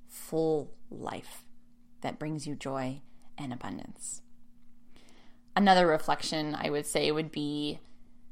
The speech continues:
you can do hard things. And, like, if you don't know how to do something, you'll figure it out.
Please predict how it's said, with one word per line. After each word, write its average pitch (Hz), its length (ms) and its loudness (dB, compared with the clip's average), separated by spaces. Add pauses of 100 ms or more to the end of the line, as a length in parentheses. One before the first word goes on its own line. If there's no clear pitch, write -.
(840)
you 190 220 8
can 440 180 8
do 453 180 12
hard 165 560 6
things. - 680 2 (1500)
And, 214 140 8
like, 220 180 8
if 226 140 4
you 233 100 10
don't 196 360 8
know 214 260 10
how 202 260 4
to 196 120 4
do 156 260 0
something, 359 540 2 (840)
you'll 370 200 10
figure 349 420 8
it 330 100 12
out. 311 400 12